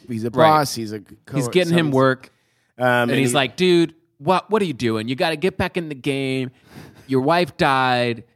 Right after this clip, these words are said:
Speaker 2: It sucks, but you gotta get over it. You know, you can't be just doing these training sessions."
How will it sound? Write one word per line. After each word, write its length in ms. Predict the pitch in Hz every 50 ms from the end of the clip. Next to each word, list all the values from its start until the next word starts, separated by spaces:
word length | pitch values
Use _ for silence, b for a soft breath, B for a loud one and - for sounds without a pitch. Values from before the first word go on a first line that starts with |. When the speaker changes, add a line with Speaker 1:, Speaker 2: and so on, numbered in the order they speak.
| _ _ -
Speaker 2:
It 140 | 123 123
sucks, 500 | - - - 180 160 151 143 135 - -
but 120 | - 131 117
you 80 | 98
gotta 300 | 120 113 151 151 160 165
get 180 | 160 151 156 135
over 380 | 131 131 127 120 113 120 123 123
it. 320 | 123 120 120 117 _ _ _ _ _
You 140 | - 117 120
know, 460 | 117 117 113 110 110 107 110 117 117 - _ _ _ _ _
you 100 | 120 110
can't 240 | - - 185 170 156
be 60 | 170
just 180 | 151 156 -
doing 160 | - 160 147 151
these 140 | 147 131
training 400 | - - - 156 139 135 131 123
sessions." 680 | 123 - - 120 117 120 - 123 120 117 117 117 113 -